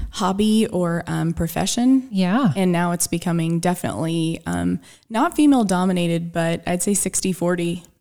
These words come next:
Speaker 1: for sure.
Speaker 2: Really?
Speaker 1: Yeah.
Speaker 2: Great.
Speaker 1: Yeah.
Speaker 2: That is amazing. So, um, we're so glad we got introduced,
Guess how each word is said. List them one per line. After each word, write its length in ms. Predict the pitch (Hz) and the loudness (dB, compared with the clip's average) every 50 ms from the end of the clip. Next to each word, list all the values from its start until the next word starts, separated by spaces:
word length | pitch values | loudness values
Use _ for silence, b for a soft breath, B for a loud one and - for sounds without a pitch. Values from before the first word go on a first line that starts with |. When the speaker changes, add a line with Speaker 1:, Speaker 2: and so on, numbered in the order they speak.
| _ _ _ _ | _ _ _ _
Speaker 1:
for 140 | _ - 180 | _ -8 -4
sure. 160 | 170 226 226 | 0 2 2
Speaker 2:
Really? 500 | 294 427 508 427 277 185 160 156 156 160 - - _ | 4 2 2 2 0 -2 -2 -4 -6 -8 -10 -12 _
Speaker 1:
Yeah. 200 | - 196 220 254 | -2 0 2 2
Speaker 2:
Great. 560 | 330 453 466 320 190 175 143 - - - - | 2 4 2 2 2 0 -2 -4 -6 -4 0
Speaker 1:
Yeah. 260 | 233 214 156 - 233 220 - - _ | 0 0 0 0 -4 -8 -10 -12 _
Speaker 2:
That 140 | - 262 330 | -6 -2 -2
is 140 | 349 277 254 | 2 4 6
amazing. 640 | 226 233 240 277 330 262 175 - - 190 196 185 B B B B B B B | 8 8 8 8 6 4 2 2 2 2 2 2 B B B B B B B
So, 500 | - - - 233 220 214 208 208 202 - - | 0 2 4 6 6 6 6 4 2 2 0
um, 420 | 196 196 185 180 180 175 180 - | 0 2 2 2 2 0 -2 0
we're 120 | - 208 | 0 2
so 180 | 202 - 269 269 | 2 2 0 0
glad 240 | 240 240 226 214 196 | 2 2 0 2 2
we 80 | 208 | 0
got 160 | 190 196 190 - | 0 0 0 2
introduced, 840 | 185 185 180 - 214 185 - 180 170 170 180 214 - - - - | 2 0 2 2 -2 -2 0 0 2 4 4 4 4 2 0 -2